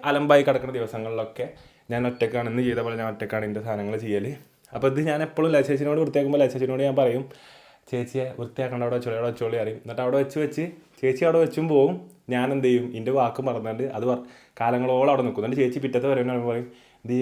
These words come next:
കഴിഞ്ഞ പ്രാവശ്യം മടക്കി വെക്കാന്ന് പറഞ്ഞതല്ലേ, പ-, കഴിഞ്ഞ, പറഞ്ഞതല്ലേ" പറയും. അപ്പോൾ അങ്ങനെയാണ് എൻ്റെ അവസ്ഥകൾ. അപ്പോൾ എല്ലാവരും പറ്റണ പോലെ ഉമ്മാനെയൊക്കെ സഹായിക്കുക.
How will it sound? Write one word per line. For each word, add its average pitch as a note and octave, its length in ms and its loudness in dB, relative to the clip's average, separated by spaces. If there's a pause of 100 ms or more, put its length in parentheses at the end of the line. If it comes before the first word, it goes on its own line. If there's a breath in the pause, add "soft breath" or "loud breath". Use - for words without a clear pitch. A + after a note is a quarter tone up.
കഴിഞ്ഞ A#2 260 0
പ്രാവശ്യം B2 340 -2
മടക്കി A2+ 240 -2
വെക്കാന്ന് C3 400 -2 (800 soft breath)
പറഞ്ഞതല്ലേ, B2 480 6 (400)
പ-, A#2+ 180 -2
കഴിഞ്ഞ, B2 180 2 (240)
പറഞ്ഞതല്ലേ" B2 520 4
പറയും. G#2 220 -4 (560)
അപ്പോൾ D#3+ 240 0 (1160 soft breath)
അങ്ങനെയാണ് F3+ 380 2
എൻ്റെ C#3 180 0
അവസ്ഥകൾ. A#2+ 440 -4
അപ്പോൾ C3 160 -2
എല്ലാവരും C3 320 2
പറ്റണ C3 280 -4
പോലെ C3 200 0
ഉമ്മാനെയൊക്കെ B2 420 -4
സഹായിക്കുക. A2 400 -4